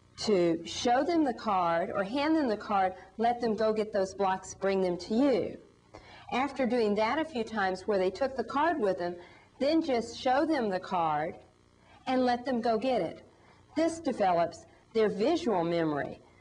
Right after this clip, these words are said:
Before, when we told them, it helped develop their auditory memory. Showing it to them, then letting them go get it develops their visual memory.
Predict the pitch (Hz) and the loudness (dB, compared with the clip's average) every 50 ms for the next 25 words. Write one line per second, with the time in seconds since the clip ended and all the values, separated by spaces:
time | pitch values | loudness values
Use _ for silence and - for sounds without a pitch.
0 | _ _ _ _ _ _ - - 208 196 - - 294 294 294 262 254 214 196 202 | _ _ _ _ _ _ -6 -4 -4 -4 0 0 2 2 2 2 2 2 0 0
1 | 196 - - 285 294 311 330 277 233 208 196 196 208 196 190 - - 208 180 196 | -2 -2 -2 0 2 2 2 2 0 -2 -2 -2 -2 -2 -2 -2 -4 -2 0 2
2 | 190 190 190 190 - 185 175 - - 226 277 302 285 - - 220 190 175 165 160 | 2 2 0 0 0 0 0 0 0 0 0 -2 -4 -4 -4 -2 0 0 2 0
3 | 156 151 151 147 147 170 202 233 - - - - - - - - - - - _ | 0 0 0 -2 -2 -4 -6 -8 -10 -16 -20 -20 -20 -20 -20 -20 -20 -20 -20 _
4 | _ - - - - 277 277 294 320 302 262 - - - - 226 214 190 190 190 | _ -18 -10 -4 0 0 2 2 2 2 0 -2 -4 -6 -2 0 0 0 0 -2
5 | 190 196 214 214 - - - - _ _ _ - - - - 202 196 208 220 220 | -4 -6 -8 -10 -12 -16 -20 -20 _ _ _ -20 -20 -20 -10 -2 0 2 2 4
6 | 220 220 220 220 208 202 196 214 196 185 175 185 175 170 - 220 220 196 170 - | 2 4 4 2 2 2 2 0 0 0 2 0 0 2 2 2 2 2 0 -2
7 | - - - 180 175 175 196 180 160 160 160 156 - - - - - - - - | -6 -10 -6 -6 -2 0 2 2 2 2 0 -2 -4 -16 -18 -20 -20 -20 -20 -16
8 | - - 185 175 156 - 165 190 220 220 208 226 175 165 156 156 151 151 147 - | -6 -2 0 0 0 0 2 2 2 2 0 0 0 0 0 0 0 -2 -2 -4
9 | - - - - | -6 -8 -10 -12